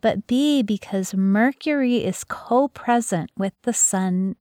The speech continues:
and moon here. Mercury is right here in the mix, and Sagittarius is a sign that has to do with philosophies,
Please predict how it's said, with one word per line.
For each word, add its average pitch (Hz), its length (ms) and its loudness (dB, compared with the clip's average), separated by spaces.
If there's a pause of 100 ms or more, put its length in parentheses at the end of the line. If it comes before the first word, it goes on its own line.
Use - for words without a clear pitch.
and 190 200 0
moon 285 300 2
here. 202 460 -10 (760)
Mercury 269 600 0
is 220 200 0
right 196 320 0
here 196 520 -2
in 180 180 0
the 190 80 0
mix, 240 480 0 (100)
and 277 480 2 (360)
Sagittarius 254 1120 0 (100)
is 254 520 2 (120)
a 196 140 0
sign 175 960 0
that - 160 -2
has - 480 -6
to - 140 -8
do 208 340 2
with 190 260 0
philosophies, - 1300 -2